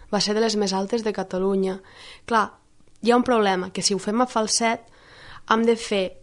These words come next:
que mantenir aquesta mitjana. Vull dir, si el Priorat, tots els nostres companys d'altres pobles han abocat un esforç, <laughs> bueno, cent per cent, perquè conec molts que han estat a coordinadores d'altres pobles, i ha sigut brutal lo que han,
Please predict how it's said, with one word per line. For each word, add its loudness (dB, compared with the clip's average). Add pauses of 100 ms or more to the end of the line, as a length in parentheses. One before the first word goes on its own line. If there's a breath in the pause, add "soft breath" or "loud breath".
que -4
mantenir 2
aquesta 0
mitjana. 0
Vull 0
dir, -2
si -2
el -6
Priorat, 0
tots 2
els -2
nostres -2
companys -2
d'altres -4
pobles -2 (360 loud breath)
han 0
abocat -2
un 0
esforç, 0 (280)
<laughs> -10 (640 loud breath)
bueno, 2 (460 loud breath)
cent 6
per 6
cent, 6
perquè 0
conec 2
molts 2
que -6
han -2
estat -4
a -4
coordinadores 4
d'altres -2
pobles, 0 (480 loud breath)
i 0
ha 2
sigut 0
brutal 0
lo 0
que -4
han, 0